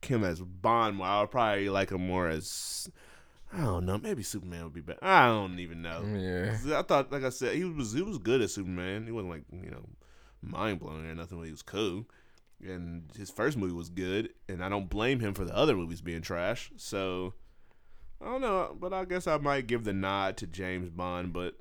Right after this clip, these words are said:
Speaker 1: with me saying that, then I could picture them hiring some suspect directors.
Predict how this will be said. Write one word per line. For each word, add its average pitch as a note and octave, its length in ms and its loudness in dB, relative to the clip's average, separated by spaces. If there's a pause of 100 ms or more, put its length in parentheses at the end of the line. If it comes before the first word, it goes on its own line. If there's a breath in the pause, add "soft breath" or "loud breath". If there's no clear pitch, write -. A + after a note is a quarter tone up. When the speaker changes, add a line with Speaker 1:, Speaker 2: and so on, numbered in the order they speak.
(120)
Speaker 1:
with A#2+ 180 0
me A#2 120 -2
saying G#2+ 280 0
that, G2 300 -2
then A2 100 0
I G#2 80 2
could G2+ 160 -8
picture F#2+ 220 -4
them F#2 160 -4
hiring F#2 360 -2
some F2+ 160 -10
suspect - 600 -4
directors. F2 580 -4